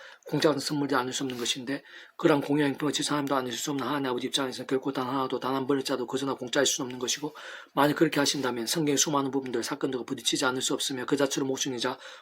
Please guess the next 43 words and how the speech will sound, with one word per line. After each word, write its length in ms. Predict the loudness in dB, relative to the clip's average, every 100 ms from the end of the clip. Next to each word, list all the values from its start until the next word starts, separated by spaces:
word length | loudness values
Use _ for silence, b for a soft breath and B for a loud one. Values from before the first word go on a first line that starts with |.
| B
혼동이며 340 | 2 4 4 2
불합치인 400 | 0 0 -2 -2
것이기에 300 | -2 -2 -2
반드시 300 | -2 0 2
하나님 240 | 0 0
아버지로 240 | 0 0
인한 240 | 0 0 -4 B B B
그딴 260 | 0 2 2
하나님과 380 | 2 2 2
구원 220 | 2 2 2
일들 220 | 0 0
등에 260 | 0 -2 -4
있어서도 400 | -2 -2 -2 0
그에 140 | 2
합당한 240 | 2 -2 -2
값과 240 | -2 -2
대가 160 | -2 -4
어떤 220 | 0 0
식으로든 280 | 0 0 -2
반드시 360 | 0 0 0
지불되고 500 | 0 2 4 4 2 B B B B
필요하지 320 | 4 6 4
않을 120 | 0
수 120 | -2 -2
없는 140 | -2
것입니다. 520 | -2 -2 -4 -10 -12 -4
그렇게 220 | 0 2
세상 280 | 2 0 2
모든 240 | 2 0
본-, 220 | -2 -6 -10 _ _ _ 0
본질적으로는 600 | 2 4 4 2 0 -4
같은 260 | -2 0 0
이치 160 | 4
원리인 240 | 4 4 2
것으로 400 | 0 0 -2 -4 B B
특히 180 | 0 4
우주 200 | 4 4
하나님 260 | 2 2 2
아버지라는 320 | 2 2 2
무의 140 | 0
주위의 240 | 2 4 4
천상에 340 | 2 -2 -2
있어서도 500 | -2 -2 -4 -4 -8